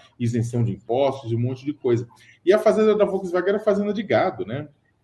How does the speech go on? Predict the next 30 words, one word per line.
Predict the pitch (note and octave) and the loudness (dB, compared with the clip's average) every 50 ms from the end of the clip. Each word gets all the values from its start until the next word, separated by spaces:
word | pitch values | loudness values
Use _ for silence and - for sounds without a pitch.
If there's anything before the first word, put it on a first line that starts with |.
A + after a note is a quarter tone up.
| _ _ _ _ _ _ | _ _ _ _ _ _
E | - A2+ C3 | -4 0 0
isso | D#3 - - | 0 2 2
era | F#3+ F3+ E3+ | 2 2 2
inte-, | F#3 F3+ F#3 F#3 D3+ | 2 2 2 2 2
não | D3+ E3+ G#3 A#3+ | 2 0 -2 -2
só | - - G#3 | 0 2 2
a | G3 | 2
fazenda | G3+ E3 C#3+ D#3+ D#3 D#3+ D#3 C#3+ C3 C3+ | 2 0 -2 -2 -2 -2 -4 -4 -4 -6
de | C3 A#2+ B2 | -8 -6 -4
gás, | A#2 C3 C3 | -2 0 0
você | C3 D3 | 0 -2
tinha | D3 - D3+ D3+ | -4 -6 -6 -6
a | |
fazenda | D3+ - D3 B2+ A#2 - C#3 C3 | -4 -2 0 0 0 0 -2 -2
do | B2+ C3 | -2 -2
Bradesco, | A#2+ A#2 B2 A2+ G#2+ F#2+ - G#2+ A#2+ C3 C3+ B2+ - - - A2+ | 0 2 2 2 2 2 0 0 2 2 2 0 -2 -4 -8 -8
você | - A#2 | -8 -8
tinha | A#2 - B2+ A#2+ | -8 -6 -6 -6
a | |
fazenda, | A#2 A#2+ A2+ A2 A#2+ A#2+ A#2+ A#2+ A#2 A2 | -4 -2 -2 -2 0 0 0 2 0 0
a | A2 - | -2 -4
fazenda | - G#2+ G2+ G#2 A#2 A#2 A#2 A2+ | -6 -6 -4 -2 -2 0 2 4
Agip | A#2 A#2+ A2+ A2+ A2+ - | 4 4 2 2 -2 -4
Liquigás, | A2+ G#2+ G#2 - - - G2 G#2+ A#2+ B2+ C3 B2+ B2 A#2+ A#2+ A#2+ - _ - - _ - | -4 -6 -6 -8 -8 -2 0 4 6 6 6 6 6 4 2 0 -4 _ -20 -18 _ -12
a | A2+ | -8
fazenda | A#2 - A#2+ B2 B2 B2 A#2+ | -4 -2 0 0 0 0 2
do | A#2 A#2+ | 4 4
antigo | A#2 A#2 - - A#2 A#2 | 4 4 2 -2 -4 -4
Banco | A2+ A2 A#2 A#2 A#2 A#2 G#2+ | -2 0 2 0 0 -2 -4
Real, | G2 G#2 F#2+ F#2+ G#2 A#2+ C3 C3+ C3+ C3 C3+ C3 - - | -6 -4 0 4 4 6 6 6 6 4 4 0 -2 -12